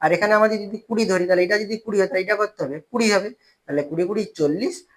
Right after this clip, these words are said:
আর বাকি কত থাকলো? সত্তর থেকে চল্লিশ চলে গেলে তিরিশ বাকি থাকবে। তাহলে এটা আমাদের কত? পনেরো হবে, এটা আমাদের পনেরো হবে। তাহলে এখানে দৈর্ঘ্য কুড়ি, দৈর্ঘ্য কুড়ি আর প্রস্থ পনেরো, প্রস্থ পনেরো হবে।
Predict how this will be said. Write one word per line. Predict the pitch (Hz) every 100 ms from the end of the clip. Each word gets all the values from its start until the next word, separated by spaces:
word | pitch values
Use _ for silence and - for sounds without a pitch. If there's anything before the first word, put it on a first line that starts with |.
| _
আর | 143
বাকি | 147 156 226
কত | 220
থাকলো? | 214 175 143 120 117 _
সত্তর | - 160 -
থেকে | 190 202 214
চল্লিশ | 220 160 190 196
চলে | 202 202
গেলে | 208 226
তিরিশ | 226 233 226 220
বাকি | 214 220
থাকবে। | 208 196 208 - _
তাহলে | 139 147
এটা | 165
আমাদের | 175 180
কত? | 180 185 165 -
পনেরো | 139 143 151
হবে, | 160 240 - _ _
এটা | 131 123
আমাদের | 143 190 208
পনেরো | 226 226 214
হবে। | 208 269
তাহলে | - 135
এখানে | 151 151
দৈর্ঘ্য | 139 143 165
কুড়ি, | 180 202 240
দৈর্ঘ্য | 170 147 147
কুড়ি | 185 226 285 403 - _
আর | - -
প্রস্থ | 135 135 - 170
পনেরো, | 165 175 233 403
প্রস্থ | - 123 - - 311 -
পনেরো | 226 214 208
হবে। | 202